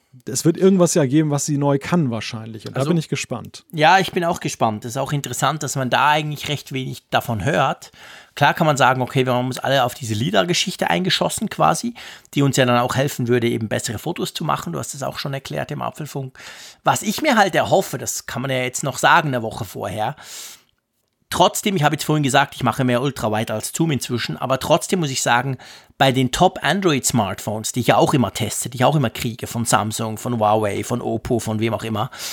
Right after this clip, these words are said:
Speaker 2: was ich halt extrem schätze in den letzten zwei, drei Jahren,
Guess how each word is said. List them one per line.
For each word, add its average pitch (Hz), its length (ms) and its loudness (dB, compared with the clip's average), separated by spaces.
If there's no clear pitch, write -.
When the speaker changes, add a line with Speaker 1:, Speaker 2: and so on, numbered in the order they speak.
Speaker 2:
was 123 200 0
ich - 160 0
halt 160 280 0
extrem 202 540 2
schätze - 400 2
in 135 100 -2
den 123 100 -2
letzten 117 340 -4
zwei, 110 240 -2
drei 123 160 -4
Jahren, 120 320 -2